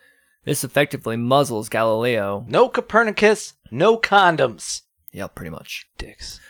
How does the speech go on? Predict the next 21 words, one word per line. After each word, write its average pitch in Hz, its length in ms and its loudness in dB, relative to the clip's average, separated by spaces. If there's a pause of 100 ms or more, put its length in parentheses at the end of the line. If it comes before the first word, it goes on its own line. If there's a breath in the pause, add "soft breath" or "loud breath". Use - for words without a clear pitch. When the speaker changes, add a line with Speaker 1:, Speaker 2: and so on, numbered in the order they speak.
(140 soft breath)
Speaker 1:
The - 80 -6
funny 214 200 0
thing 185 140 -2
is, 143 160 -2
he 127 80 -8
kinda - 180 -4
left - 160 -6
an 127 80 -6
opening. 110 360 -6
So 117 180 -4
Galileo 147 460 2
wasn't 139 260 -2
trying, 131 560 0 (400 soft breath)
he - 80 -4
wasn't 233 260 4
about 170 280 6
trying 151 260 2
to 135 60 -4
fight 127 260 2
the - 60 -12
church - 560 -4